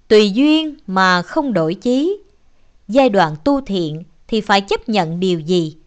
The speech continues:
phải dứt khoát việc gì. Giai đoạn tu giải thoát thì xả bỏ việc gì,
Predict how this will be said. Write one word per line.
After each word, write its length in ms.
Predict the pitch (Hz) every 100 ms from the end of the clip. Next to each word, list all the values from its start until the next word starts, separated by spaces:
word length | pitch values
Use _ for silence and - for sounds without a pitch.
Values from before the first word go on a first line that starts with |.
| _ _
phải 300 | _ 190 160
dứt 160 | 190 349
khoát 380 | - 311 359 -
việc 220 | 180 175 -
gì. 320 | 180 165 151 - _ _ _ _ _
Giai 220 | 196 254
đoạn 300 | 202 180 151 151
tu 180 | 254 247
giải 260 | 175 156 180
thoát 380 | 233 254 359 - _ _ _
thì 180 | 233 214
xả 280 | 202 180 262
bỏ 260 | 214 170
việc 260 | 294 185 170 -
gì, 340 | 196 175 -